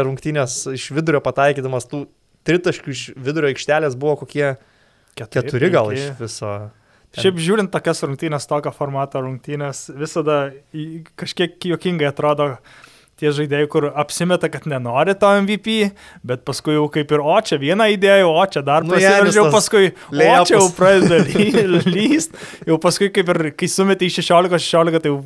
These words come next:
Speaker 2: daugiau gal net ir nemesiu į krepšį, kaip čia įmanoma, kad manęs neišrinks M V P, tai tiesiog juokingai atrodo, kad lyg ir nenori, bet lyg ir nori, tai tokių žaidėjų visada būna. Anksčiau būdavo visada Westbrookas, antri ar treti metai iš eilės, jis ten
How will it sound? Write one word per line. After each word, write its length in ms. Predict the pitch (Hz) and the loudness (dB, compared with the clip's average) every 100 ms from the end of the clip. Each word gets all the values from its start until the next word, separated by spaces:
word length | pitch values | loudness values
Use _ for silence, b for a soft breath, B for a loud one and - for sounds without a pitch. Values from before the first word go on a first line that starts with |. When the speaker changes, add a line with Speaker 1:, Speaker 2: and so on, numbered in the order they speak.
| 131 - 147 | -14 -6 0
Speaker 2:
daugiau 160 | 147 170 | 2 4
gal 100 | 170 156 | 2 2
net 180 | 156 | -2
ir 80 | 165 | -2
nemesiu 460 | 156 139 170 - 277 | -4 -4 -4 -4 -6
į 60 | 233 | 0
krepšį, 360 | 208 269 - - | 0 0 -6 -6
kaip 140 | 165 | -6
čia 80 | - 147 | -2 0
įmanoma, 340 | 147 156 151 143 | 0 0 -4 -6
kad 100 | 143 | -4
manęs 320 | 151 151 139 | -2 -2 -2
neišrinks 480 | 147 143 156 165 165 | -4 -4 -4 -4 -4
M 80 | 151 | -8
V 80 | 139 | -6
P, 140 | 185 196 | -6 -4
tai 140 | 180 175 B B 233 | -4 -6 B B 0
tiesiog 300 | 202 190 156 | 2 2 0
juokingai 320 | 180 175 139 | -2 -2 -2
atrodo, 320 | 147 147 147 | 0 0 0
kad 160 | 151 139 _ | -2 -8 _
lyg 320 | 156 160 180 175 | -8 -2 0 2
ir 80 | 165 | 2
nenori, 400 | 151 151 226 233 | 2 4 4 4
bet 160 | 190 165 | 0 -2
lyg 160 | 151 147 | -2 0
ir 80 | 143 | 0
nori, 320 | 156 202 208 - B B | 2 2 0 -2 B B
tai 80 | 170 | -4
tokių 320 | 147 147 180 175 | -2 0 2 2
žaidėjų 240 | 180 175 175 | 4 4 2
visada 240 | - 139 | 0 -2
būna. 300 | 131 143 135 | -2 0 0
Anksčiau 160 | - 202 | 4 4
būdavo 320 | 165 185 156 143 | 4 4 2 2
visada 240 | 151 156 123 | -2 -2 0
Westbrookas, 640 | 139 165 185 208 330 - - B B B B B _ - 170 156 180 | 0 0 -2 0 0 0 -8 B B B B B _ -16 -14 -8 0
antri 300 | 180 180 185 | 0 2 4
ar 140 | 196 175 | 4 2
treti 240 | 180 175 | -4 0
metai 300 | 185 190 190 | 2 2 2
iš 140 | 185 202 | -2 0
eilės, 300 | 180 185 180 | 2 2 0
jis 80 | 170 | -2
ten 160 | 165 | 0